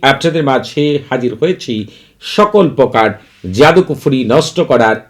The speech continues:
একশো পার্সেন্ট পরীক্ষিত সেরা শক্তিশালী বিশেষ একটি আমল নিয়ে। আপনাদের মধ্যে অনেক ভাই বোনেরা দীর্ঘ সময় ধরে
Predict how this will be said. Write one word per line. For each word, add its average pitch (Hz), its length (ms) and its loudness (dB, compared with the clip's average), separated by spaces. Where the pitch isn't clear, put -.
একশো - 260 -6
পার্সেন্ট 139 460 -2
পরীক্ষিত 147 420 -4
সেরা 180 360 0
শক্তিশালী 139 680 0
বিশেষ 139 280 0
একটি 123 360 -2
আমল 104 340 0
নিয়ে। 87 200 0
আপনাদের 175 460 4
মধ্যে 147 340 2
অনেক 175 260 0
ভাই 135 240 0
বোনেরা 110 360 4
দীর্ঘ 202 240 2
সময় 123 340 2
ধরে 113 180 6